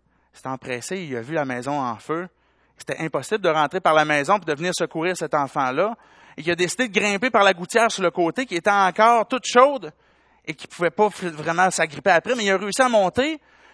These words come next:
puis sortir cet enfant-là du brasier. Quelque temps après, il y a eu une audience pour déterminer où on pouvait placer cet orphelin, chez qui il allait vivre. Puis plusieurs personnes dans le village étaient présentées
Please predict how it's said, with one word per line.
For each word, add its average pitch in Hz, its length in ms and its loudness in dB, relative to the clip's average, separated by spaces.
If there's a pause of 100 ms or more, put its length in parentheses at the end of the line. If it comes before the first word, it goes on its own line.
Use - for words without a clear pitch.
puis - 100 -12
sortir 208 320 -6
cet 170 180 -6
enfant-là 147 540 -2
du 147 100 -16
brasier. 120 480 -6 (2000)
Quelque 143 260 -8
temps 170 200 -2
après, 160 340 -4
il 190 60 -10
y 147 60 -4
a 135 100 -2
eu 143 260 -6
une 135 140 -6
audience 143 720 -6 (480)
pour 135 120 -16
déterminer 139 720 -8 (360)
où 175 120 -10
on 147 100 -6
pouvait 139 200 -10
placer 135 320 -12
cet 135 220 -16
orphelin, 113 400 -10 (840)
chez - 200 -20
qui - 100 -18
il 151 100 -6
allait 120 200 -4
vivre. 113 360 -16
Puis - 120 -20
plusieurs 220 320 -2
personnes 208 320 -2
dans 180 120 4
le 151 60 -4
village 156 460 -2
étaient - 120 -8
présentées 143 720 -6